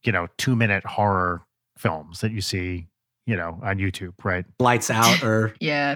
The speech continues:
Speaker 3: Bedfellows or whatever. So my question was gonna be, what are some other pieces of, like, nightmare imagery that have stuck with y'all? Or do you even have those? 'Cause for me, at least, I have, like, very specific, like,
Speaker 2: Ooh.
Speaker 3: shit that sticks with you forever, even if it was, like, ten years ago.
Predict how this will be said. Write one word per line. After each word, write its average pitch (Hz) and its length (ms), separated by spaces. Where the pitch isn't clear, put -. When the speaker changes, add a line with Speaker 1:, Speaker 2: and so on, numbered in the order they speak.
Speaker 3:
Bedfellows 151 800
or 143 80
whatever. 147 400
So 220 180
my 214 140
question 254 480
was 175 160
gonna 160 180
be, 139 340
what 180 200
are 196 100
some 180 160
other 160 160
pieces 143 400
of, 131 100
like, 123 280
nightmare 135 500
imagery 127 520
that 123 100
have 120 140
stuck 120 280
with 127 220
y'all? 120 260
Or 180 120
do 180 80
you 208 160
even 185 180
have 151 380
those? 131 300
'Cause 139 220
for 160 140
me, 226 220
at 208 100
least, 165 320
I 170 140
have, 165 240
like, 139 160
very 143 320
specific, 143 640
like, 127 180
Speaker 2:
Ooh. 123 580
Speaker 3:
shit 101 420
that 117 120
sticks - 380
with 151 160
you 151 100
forever, 151 480
even 143 240
if 139 100
it 135 80
was, 135 140
like, 135 160
ten 143 180
years 147 200
ago. 175 320